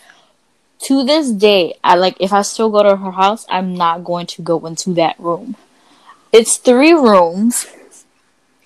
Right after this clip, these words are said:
and there's, like, two roo-, no, it was, like, four rooms.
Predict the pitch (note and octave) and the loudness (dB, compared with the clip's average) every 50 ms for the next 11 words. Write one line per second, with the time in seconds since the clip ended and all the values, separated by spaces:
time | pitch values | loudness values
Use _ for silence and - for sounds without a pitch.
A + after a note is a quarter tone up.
0 | - _ - A3 A3 G#3+ A3 A3 A3 A3 G#3+ A3+ G#3 G3+ G3+ G3 - - - - | -14 _ 0 2 4 6 6 6 4 4 4 2 4 4 2 0 -4 -16 -18 -18
1 | - - - _ _ - - G3 F#3 G3+ _ - - - C4+ C4+ C#4 C#4 C#4 C#4+ | -18 -20 -20 _ _ -14 -12 -12 -12 -12 _ -8 -6 -2 0 0 0 0 0 2
2 | C#4+ C#4 - - G#3 G#3 F#3 F3+ G3 A#3 C4 C#4+ C4+ A3+ - - - G3+ G3 F#3+ | 2 0 0 -2 -2 -4 -2 0 0 0 0 0 -2 -4 -4 -4 0 2 2 2
3 | E3 D#3 D#3 - - G#3 A3 A3 - - | 2 0 -6 -10 -10 -10 -10 -10 -14 -20